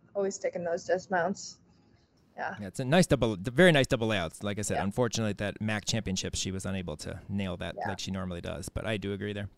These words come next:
Speaker 2: Uh, best handstand on bars.
Speaker 1: The best handstand shape is, like, Josie Thomas, but she doesn't compete bars. But she has, like, a beautiful line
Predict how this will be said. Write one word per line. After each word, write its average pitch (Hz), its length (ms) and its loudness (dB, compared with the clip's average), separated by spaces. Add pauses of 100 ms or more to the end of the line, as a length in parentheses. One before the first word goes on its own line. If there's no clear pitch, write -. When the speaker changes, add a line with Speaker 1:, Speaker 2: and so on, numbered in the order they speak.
(420)
Speaker 2:
Uh, 147 180 8
best 185 360 6
handstand 139 1080 2
on 92 200 -8
bars. 62 460 -16 (560)
Speaker 1:
The 240 60 -2
best 240 360 2
handstand 262 540 -4
shape 202 480 -4 (280)
is, 220 220 -4
like, 196 340 -2 (640)
Josie 214 380 2
Thomas, 214 800 -6
but 240 140 -2
she 220 100 -8
doesn't 233 280 4
compete 220 340 -4
bars. - 580 -2 (280)
But 214 100 -6
she 226 200 0
has, 208 220 2
like, 190 300 -4
a 202 60 -6
beautiful 202 720 4
line 165 600 0